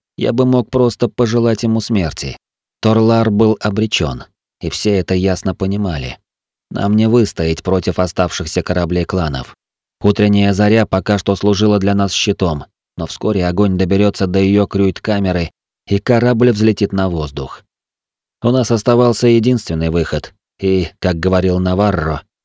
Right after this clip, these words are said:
это геройская смерть. Олеко застонал, когда я перевязывал его плечо. "Тише",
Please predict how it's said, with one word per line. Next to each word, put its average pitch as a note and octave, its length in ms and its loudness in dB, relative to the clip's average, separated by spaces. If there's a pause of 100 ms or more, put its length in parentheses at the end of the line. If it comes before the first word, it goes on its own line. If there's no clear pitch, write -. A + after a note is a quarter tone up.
это F#2+ 400 -2 (180)
геройская F2 640 0
смерть. D2 500 -8 (1040)
Олеко A2+ 420 2
застонал, A2 580 0
когда F2 380 0
я E2+ 60 0
перевязывал F2+ 680 0
его F2 220 0
плечо. E2 440 -4 (720)
"Тише", E2 580 -4